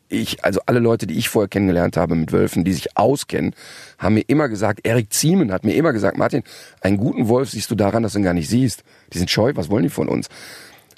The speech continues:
Und dann hab ich da, bin ich durch die Lande da gezogen, hab mit Bauern gesprochen, deren Schafe gerissen wurden, mit Familien, die wirklich Wölfe in Gärten hatten.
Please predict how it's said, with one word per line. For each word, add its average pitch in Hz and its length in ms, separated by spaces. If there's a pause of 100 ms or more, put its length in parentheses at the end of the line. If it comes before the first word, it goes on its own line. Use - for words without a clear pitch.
Und 104 120
dann 110 160
hab 160 80
ich 175 80
da, 120 320 (140)
bin 135 160
ich - 160
durch - 160
die 101 240
Lande 107 240
da 185 100
gezogen, 320 420
hab - 180
mit - 120
Bauern 110 300
gesprochen, 107 500
deren 90 220
Schafe 101 340
gerissen 101 380
wurden, 95 240 (480)
mit 98 160
Familien, 107 640
die 98 300
wirklich 107 420
Wölfe 104 320
in 101 240
Gärten 113 520
hatten. 110 340